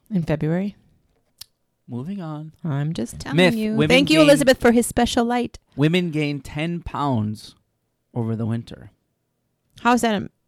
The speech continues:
Speaker 1: I mean, I guess I don't gain ten pounds, but I'm sure I put on and take off, put on and take off.
Speaker 2: Between comfort foods, jury days, and cozy blankets, it's not hard to imagine why women put on winter weight.
Speaker 1: Okay, and here's the thing.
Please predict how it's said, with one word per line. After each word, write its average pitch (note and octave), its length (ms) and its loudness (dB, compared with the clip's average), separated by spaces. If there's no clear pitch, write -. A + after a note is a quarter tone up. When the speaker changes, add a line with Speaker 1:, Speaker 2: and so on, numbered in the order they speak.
Speaker 1:
I - 60 -4
mean, G3 200 2
I A3+ 80 0
guess A#3+ 140 -2
I A3 40 0
don't - 260 -6
gain E3 200 -4
ten D#3+ 300 -6
pounds, F3 420 -6
but - 200 -8
I'm F3 220 -6
sure A3+ 240 -8
I E3+ 120 -6
put F3 140 -4
on D#3+ 120 -2
and D#3 180 -6
take - 180 -12
off, F3 280 -10
put - 140 -10
on D#3+ 120 -8
and D3+ 100 -10
take - 200 -16
off. F#3 180 -14
Speaker 2:
Between E3+ 320 -4
comfort F#3+ 440 -2
foods, F#3+ 400 0
jury E3 340 0
days, D3+ 380 -2
and B2+ 120 -6
cozy C3+ 340 -6
blankets, A2+ 640 -8
it's - 220 -12
not G#3 220 -8
hard A#2+ 240 -6
to B2 80 -8
imagine A2 480 -6
why A2 140 -6
women A#2 320 -6
put A2+ 160 -12
on A2+ 180 -10
winter G#2+ 280 -10
weight. G#2+ 300 -12
Speaker 1:
Okay, A#3 220 2
and A#3+ 160 2
here's C#4+ 200 4
the C4 60 2
thing. E3 320 2